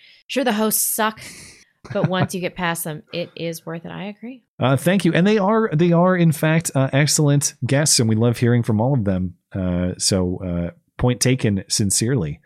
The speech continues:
Speaker 2: And of course, Batman is the great voice of our movie review intro. So
Speaker 1: You sure
Speaker 2: love
Speaker 1: is.
Speaker 2: to hear from Batman always.
Speaker 1: Knuckle Hunky Buck, get out, go, go out in a blaze of defense, Susan. Maybe we will one day.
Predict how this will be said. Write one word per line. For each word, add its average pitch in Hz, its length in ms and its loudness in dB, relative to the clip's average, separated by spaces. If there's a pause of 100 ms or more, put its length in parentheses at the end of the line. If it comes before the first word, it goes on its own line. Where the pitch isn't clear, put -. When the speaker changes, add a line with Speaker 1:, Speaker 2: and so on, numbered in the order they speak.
(220)
Speaker 2:
And - 60 -6
of 101 60 -4
course, 107 160 0
Batman 98 420 2
is 95 140 0
the 98 80 -4
great 92 220 -2
voice 95 240 0
of 101 120 -4
our 104 220 2
movie 113 580 2
review 117 400 2
intro. 135 340 -6
So - 320 -6 (220)
Speaker 1:
You 196 160 -12
sure - 180 -16
Speaker 2:
love 101 120 0
Speaker 1:
is. - 20 -6
Speaker 2:
to 107 80 0
hear 101 100 0
from 101 160 -2
Batman 92 500 0 (300)
always. 117 440 -4 (800)
Speaker 1:
Knuckle 214 220 -8
Hunky 208 240 -6
Buck, 214 320 -8 (400)
get 226 140 -4
out, 208 340 -4
go, 196 340 -2
go 240 200 0
out 254 100 0
in 247 80 -4
a 233 60 -2
blaze 220 380 -4
of 202 100 -10
defense, 214 760 -6 (160)
Susan. 185 960 -8
Maybe 196 280 -10
we 208 140 -8
will 202 240 -10
one 185 160 -10
day. 185 260 -12